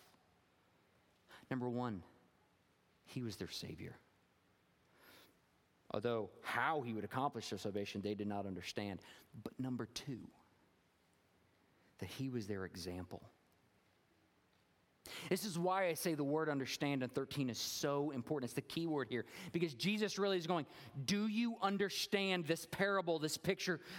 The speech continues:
Do you understand what's taking place?" Jesus is asking them if they understand really what the gospel means for them. Because this story is focused both on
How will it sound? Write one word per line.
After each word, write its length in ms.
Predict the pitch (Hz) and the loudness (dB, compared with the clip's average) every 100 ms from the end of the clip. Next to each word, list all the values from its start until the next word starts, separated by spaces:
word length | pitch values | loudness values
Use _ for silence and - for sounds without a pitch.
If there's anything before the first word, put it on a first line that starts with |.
| 143 | -2
Do 140 | 143 208 | 2 2
you 240 | 208 226 | 2 2
understand 600 | 208 202 190 - 190 180 | 2 2 2 2 2 4
what's 160 | 170 - | 2 2
taking 320 | 190 170 165 | 0 2 0
place?" 320 | - 170 151 - 196 143 | 4 2 2 -8 -6 2
Jesus 400 | 202 208 220 196 | 2 2 0 2
is 100 | 185 | 2
asking 380 | 196 202 196 175 | 2 2 2 4
them 200 | 165 156 | 2 2
if 120 | 226 | 2
they 120 | 190 190 | 2 2
understand 560 | 202 208 208 190 170 | 2 4 2 2 2
really 180 | 202 202 | 2 4
what 220 | 165 214 | 2 2
the 80 | 175 | 2
gospel 720 | 147 170 202 - 226 208 202 - - 151 | 2 4 4 4 2 2 0 -12 -4 2
means 600 | 185 196 190 190 - - - - | 4 6 4 2 0 -6 -12 -16
for 200 | - 160 | -4 0
them. 440 | 151 156 110 82 - - _ _ _ _ _ - - - | 2 2 0 -4 -8 -20 _ _ _ _ _ -16 -6 -2
Because 280 | 185 208 165 | 2 2 2
this 140 | 214 | 2
story 480 | - - 233 247 214 | 2 4 4 4 4
is 140 | 180 | 2
focused 420 | - 233 233 160 | 2 4 2 2
both 260 | 151 247 269 - | 4 4 2 2
on 320 | 220 214 | 4 2